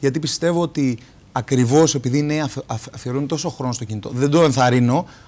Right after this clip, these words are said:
αλλά η αλήθεια είναι ότι αυτό συμβαίνει και έστω και αυτοί που το κάνουν με μέτρο, όπως είπαμε, αφιερώνουν χρόνο. Για να, πρέπει να δημιουργήσουμε την ανάγκη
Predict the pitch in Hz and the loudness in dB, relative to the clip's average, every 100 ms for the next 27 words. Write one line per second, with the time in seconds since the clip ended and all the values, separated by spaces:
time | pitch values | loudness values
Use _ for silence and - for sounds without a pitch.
0 | - 143 135 135 151 160 170 135 180 - | -6 -2 2 2 2 0 -2 -4 -4 -4
1 | 120 113 113 117 175 - - - - 175 | -2 -2 -2 -2 -4 -10 -20 -6 0 2
2 | 185 160 131 202 175 147 127 110 107 - | 0 -4 -4 -4 -4 -4 -4 -4 -4 -8
3 | - - - 131 135 123 123 127 120 110 | -14 -16 -4 -2 0 0 0 0 -4 -6
4 | 110 117 113 113 156 - - - - _ | -8 -6 -4 -4 -6 -10 -20 -20 -20 _
5 | _ _ _ 143 147 160 180 147 131 104 | _ _ _ -4 0 0 0 2 0 0
6 | 101 - - _ _ _ _ - 120 135 | -8 -18 -20 _ _ _ _ -4 -2 -2
7 | 131 143 175 196 196 - - - _ _ | -2 -4 -4 -4 -6 -10 -18 -20 _ _
8 | _ _ 139 123 127 117 120 160 180 - | _ _ -8 -2 0 0 -2 -4 -6 -6
9 | 135 120 127 131 127 117 156 | -4 0 2 2 0 -2 -6